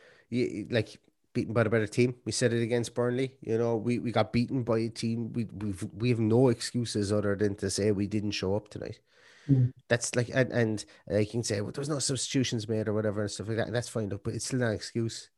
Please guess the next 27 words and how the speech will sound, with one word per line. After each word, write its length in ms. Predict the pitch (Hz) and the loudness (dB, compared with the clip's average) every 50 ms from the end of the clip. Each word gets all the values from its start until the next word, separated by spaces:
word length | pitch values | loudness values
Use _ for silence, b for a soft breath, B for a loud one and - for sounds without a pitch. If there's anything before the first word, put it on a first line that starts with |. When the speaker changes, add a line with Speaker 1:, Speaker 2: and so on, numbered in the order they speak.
| _ _ - | _ _ -12
Speaker 2:
It's 140 | 104 - | -8 -4
not 180 | 123 123 120 127 | 0 4 6 8
Speaker 1:
Yeah. 80 | 139 127 | 8 6
Speaker 2:
it, 100 | 117 110 - 113 110 | 6 0 -6 -6 -4
it, 220 | 117 95 92 - | -4 -4 -4 -4
an 320 | - - 104 - - 127 120 | -6 -6 -6 -4 -2 -2 -2
excuse 500 | 110 - - - 143 147 143 127 - - | -2 -4 -6 -6 -6 -6 -4 -4 -6 -6
is 360 | - 120 120 117 110 101 - b b b b b _ _ _ _ _ _ | -2 0 0 0 0 -2 -4 b b b b b _ _ _ _ _ _
fucking 560 | - - - - - - 110 - - 120 104 | -20 -18 -16 -8 -2 -2 -2 0 0 -2 -2
fella 320 | - - 123 113 113 110 101 | 0 2 2 4 4 4 2
was 160 | 101 104 - | 2 0 0
twenty-five 480 | - 127 104 110 104 - 123 113 101 | 0 0 0 0 0 0 0 2 2
yards 240 | 117 107 104 98 - | 2 2 2 2 2
offside. 400 | 107 104 - - 127 117 110 101 | 2 0 2 2 2 2 2 2
He 60 | 104 | 0
came 180 | 104 113 110 92 | 0 0 0 2
back, 160 | 107 104 - | 2 0 0
he 80 | - 104 | 0 -2
tackled 340 | - 110 101 - - 107 - | 0 0 -2 -2 -4 -4 0
Tyrone 320 | 113 107 107 104 101 104 | 0 0 2 2 0 2
Mings, 280 | 110 110 110 101 95 101 | 0 0 -2 -2 -4 -4
and 120 | 98 101 | -4 -2
then 140 | 104 104 95 | -2 -2 -2
they 100 | 98 101 | -2 -4
scored 240 | - - - 104 98 | -4 -2 -4 -4 -2
a 60 | 98 | -2
goal. 100 | 92 | -4